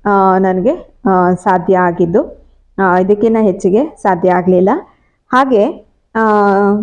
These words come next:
ಮತ್ತೆ, ಆ, ಒಂದಿನದ ಪ್ರವಾಸ ಅಂತೇಳಿ ಹೊರಡೋರ್ಗೆ ಹೇಳ್ ಮಾಡ್ಸಿರ್ತಕ್ಕಂಥ ಸ್ಥಳ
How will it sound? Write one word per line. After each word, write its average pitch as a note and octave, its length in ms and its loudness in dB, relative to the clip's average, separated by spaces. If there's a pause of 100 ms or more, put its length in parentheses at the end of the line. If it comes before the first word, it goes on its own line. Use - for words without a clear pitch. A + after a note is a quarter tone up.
(160)
ಮತ್ತೆ, A3 540 -2 (500)
ಆ, G#3+ 140 2
ಒಂದಿನದ C4 520 2 (300)
ಪ್ರವಾಸ A3+ 400 0
ಅಂತೇಳಿ G#3+ 480 0
ಹೊರಡೋರ್ಗೆ G3+ 640 2 (420)
ಹೇಳ್ A#3 220 4
ಮಾಡ್ಸಿರ್ತಕ್ಕಂಥ G3 840 0 (480)
ಸ್ಥಳ G3 280 0